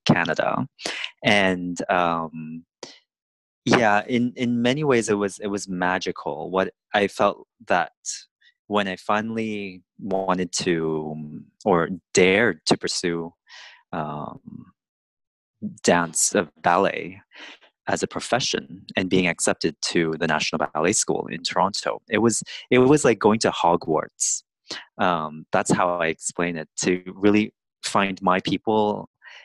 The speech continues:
who, you know, a very, um, small group of people who would be so dedicated, so passionate about ballet.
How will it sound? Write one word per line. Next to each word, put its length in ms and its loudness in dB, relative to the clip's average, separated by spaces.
who, 800 2
you 100 6
know, 160 4
a 100 2
very, 600 2
um, 720 0
small 460 2
group 260 -2
of 100 2
people 280 0
who 80 0
would 100 2
be 80 -2
so 220 2
dedicated, 600 0
so 760 2
passionate 560 -2
about 400 -2
ballet. 400 0